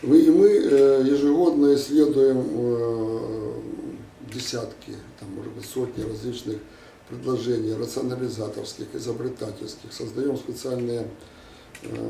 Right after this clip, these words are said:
сборники этих трудов, рассылаем их, раздаем всем. Ну, может, кто-то заинтересуется. Причем наши изобретатели, некоторые наиболее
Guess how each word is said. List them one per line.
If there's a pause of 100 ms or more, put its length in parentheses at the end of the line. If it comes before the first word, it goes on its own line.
(920)
сборники
этих
трудов,
рассылаем
их,
раздаем
всем. (680)
Ну,
может,
кто-то
заинтересуется.
Причем
наши
изобретатели,
некоторые
наиболее